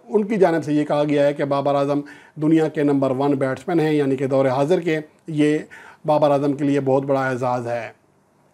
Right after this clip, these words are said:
और इसके अलावा बात करेंगे पाकिस्तान और भारत के दरमियान आज मैच खेला जाएगा और इस मैच से पहले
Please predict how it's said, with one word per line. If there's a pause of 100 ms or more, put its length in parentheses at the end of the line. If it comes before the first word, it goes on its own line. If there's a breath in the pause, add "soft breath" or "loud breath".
(240)
और
इसके
अलावा
बात
करेंगे
पाकिस्तान
और
भारत
के
दरमियान
आज
मैच
खेला
जाएगा
और
इस
मैच
से
पहले